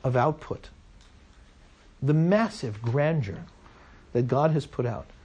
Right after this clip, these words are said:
and you see yourself in that context, you realize something right away. You're pretty small. And that you stand in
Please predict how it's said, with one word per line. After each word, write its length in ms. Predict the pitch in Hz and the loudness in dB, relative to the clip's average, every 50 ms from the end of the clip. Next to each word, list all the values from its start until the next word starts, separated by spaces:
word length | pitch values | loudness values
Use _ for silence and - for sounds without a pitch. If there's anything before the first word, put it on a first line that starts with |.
| - - - - - - - - | -20 -20 -20 -20 -20 -14 -4 0
and 160 | 143 143 143 | 2 2 4
you 80 | 143 139 | 2 0
see 300 | 127 - - - 202 208 | -2 -4 -4 -2 0 2
yourself 640 | 202 180 160 151 - - 170 147 131 135 131 - - - | 2 2 0 -2 -4 -4 -2 0 0 0 -2 -4 -6 -4
in 160 | 143 147 147 | -2 -2 -2
that 200 | 139 131 127 - | -2 -4 -4 -6
context, 720 | - - - 185 190 185 185 - 95 - - - - - - - - - - - - - - | -6 -4 -2 0 0 -2 -4 -6 -8 -10 -12 -16 -20 -20 -20 -20 -20 -20 -20 -20 -20 -12 -6
you 140 | - 131 131 | -2 0 2
realize 420 | 135 151 165 165 151 139 139 139 | 2 2 4 4 4 2 2 0
something 360 | - 139 127 120 117 - 117 113 | -2 -4 -4 -4 -4 -4 -4 -4
right 200 | 113 107 104 107 | -2 -4 -4 -4
away. 300 | 104 95 98 90 - - - - - - _ - - - - - - - - - - - - - - - - - - - - - - - - - - - - - - - - - - - - - | -4 -6 -6 -8 -10 -12 -18 -20 -20 -20 _ -20 -20 -20 -20 -20 -20 -20 -20 -20 -20 -20 -20 -20 -20 -20 -20 -20 -20 -20 -20 -20 -20 -20 -20 -20 -20 -20 -20 -20 -20 -20 -20 -20 -20 -14 -8 -8
You're 100 | 117 - | -6 -4
pretty 240 | - - 147 143 | -2 -2 -2 -2
small. 320 | 127 - - 95 - 180 - - - - - - - - - - - _ _ _ _ _ 117 110 - - - - - - - - - - - - - - - - - - - - - - - - - - - - - _ - - _ - - - - - - - - - - | -2 -4 -6 -8 -8 -8 -10 -14 -18 -20 -20 -20 -20 -20 -20 -20 -20 _ _ _ _ _ -20 -20 -20 -20 -20 -20 -20 -20 -20 -20 -20 -20 -20 -20 -20 -20 -20 -20 -20 -20 -20 -20 -20 -20 -20 -20 -20 -20 -20 -20 -20 _ -20 -20 _ -20 -20 -20 -20 -20 -20 -20 -12 -6 -2
And 120 | 120 127 | 0 0
that 160 | 127 - - | 0 0 0
you 80 | - 131 | -2 -4
stand 800 | - - - - - 165 165 180 175 165 147 147 147 143 139 - - - - - - - - - - | -4 -6 -4 0 2 2 4 4 4 2 2 0 -2 -2 -4 -10 -16 -20 -20 -20 -20 -20 -20 -4 0
in 340 | 147 139 135 131 131 135 | 2 2 2 2 0 -2